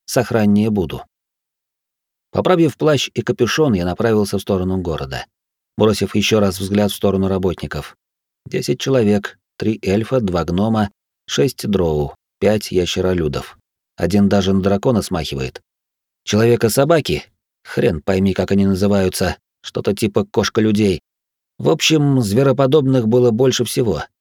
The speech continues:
Аж целых двадцать представителей своих рас. И все они работали сообща.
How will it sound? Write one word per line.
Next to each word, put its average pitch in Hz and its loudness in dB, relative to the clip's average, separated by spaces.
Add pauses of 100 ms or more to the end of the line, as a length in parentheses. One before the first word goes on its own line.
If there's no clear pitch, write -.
(280)
Аж 87 -4
целых 110 2
двадцать 104 0
представителей 101 0
своих 95 -2
рас. - -6 (380)
И - -8
все - -2
они 139 2
работали 110 2
сообща. 104 -4